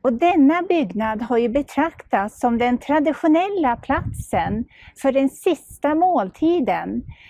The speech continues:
sedan det fjärde århundradet efter Kristus. Enligt skriften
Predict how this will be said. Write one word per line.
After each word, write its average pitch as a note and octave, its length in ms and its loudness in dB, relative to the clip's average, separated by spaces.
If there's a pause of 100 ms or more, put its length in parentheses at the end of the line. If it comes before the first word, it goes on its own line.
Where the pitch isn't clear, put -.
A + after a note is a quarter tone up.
sedan C4+ 440 2
det C4+ 120 4
fjärde C4+ 760 0
århundradet D4 1400 -2
efter D4+ 480 -2
Kristus. - 920 -6 (1900)
Enligt F4 760 0
skriften A3+ 920 0